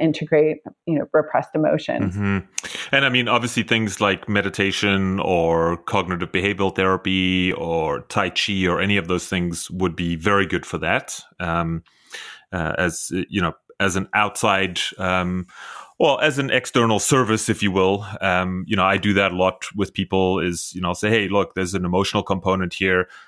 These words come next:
Speaker 2: I can speak to some of it, but maybe perhaps work with, um, someone who's, who's a bit more well-versed, um, or start doing some type of daily practice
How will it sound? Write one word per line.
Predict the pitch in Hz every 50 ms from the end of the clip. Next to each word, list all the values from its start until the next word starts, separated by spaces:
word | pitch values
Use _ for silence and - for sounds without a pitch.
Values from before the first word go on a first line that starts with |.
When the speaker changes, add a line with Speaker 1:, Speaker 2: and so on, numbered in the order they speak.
| _ _
Speaker 2:
I | - 98
can | - 98
speak | 92 - - 117 - -
to | 98
some | - - 135 143 123
of | 98 92
it, | 95 95 90 - - -
but | - 95 - -
maybe | 101 101 95 95
perhaps | 87 - 92 92 92 - - -
work | 95 95 95 - _ -
with, | 92 95 92 - - - -
um, | 95 92 87 87 82 78 - -
someone | - - 110 95 92 92 87
who's, | 90 92 90 85 - -
who's | - 101 92 87
a | 87
bit | 87 92 -
more | 92 90 87
well-versed, | 87 90 90 87 82 117 147 151 131 - - - - - - - - - - _ -
um, | 98 92 90 90 90 -
or | - 104 104 104 101 101 98 98 98
start | - - - - 104 101 95 - -
doing | - 98 95 95 95 92 87
some | - - - 101 95 95 95 98 95 95 87
type | - - 98 92 - -
of | 90 82 -
daily | - 95 92 90 90 90 90 90 87
practice | - _ - - 92 90 - - - 87 80 - - - - -